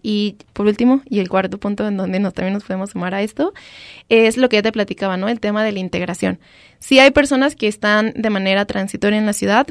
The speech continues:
pero hay otras quienes están en un proceso de refugio o quienes ya han sido reconocidas con la condición de refugiada, de refugiado o de refugiada. Y toca que las personas se integren de manera laboral, educativa, social y cultural a, a la ciudad.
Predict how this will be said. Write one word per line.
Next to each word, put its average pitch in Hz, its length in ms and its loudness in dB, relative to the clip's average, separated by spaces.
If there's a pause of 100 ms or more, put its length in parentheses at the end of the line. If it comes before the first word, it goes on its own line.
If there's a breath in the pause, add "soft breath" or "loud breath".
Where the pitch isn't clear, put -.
pero 202 180 0
hay 202 160 2
otras 214 380 -4
quienes 202 360 -4
están 220 300 -2
en 233 100 2
un 226 80 2
proceso 208 400 -4
de 196 80 -2
refugio 208 520 -2
o 233 80 0
quienes 190 280 -8
ya 226 220 2
han 240 100 2
sido 214 300 2
reconocidas 196 580 -4
con 185 140 -6
la 170 100 -6
condición 185 420 -4
de 202 80 2
refugiada, - 600 -8 (100)
de 196 260 2
refugiado 254 460 -2
o - 20 -2
de 196 120 -4
refugiada. - 500 -14 (680 loud breath)
Y 269 420 8 (120)
toca 247 380 6
que 247 160 -2
las 190 160 -4
personas 208 400 -2
se 226 60 -4
integren 208 400 -4
de 208 120 -2
manera 196 640 -2 (240 loud breath)
laboral, 202 640 4
educativa, 190 680 -2
social 202 440 -2
y 254 60 -2
cultural 190 640 -2
a, 208 100 0
a 202 200 -2
la 185 140 -2
ciudad. - 340 -4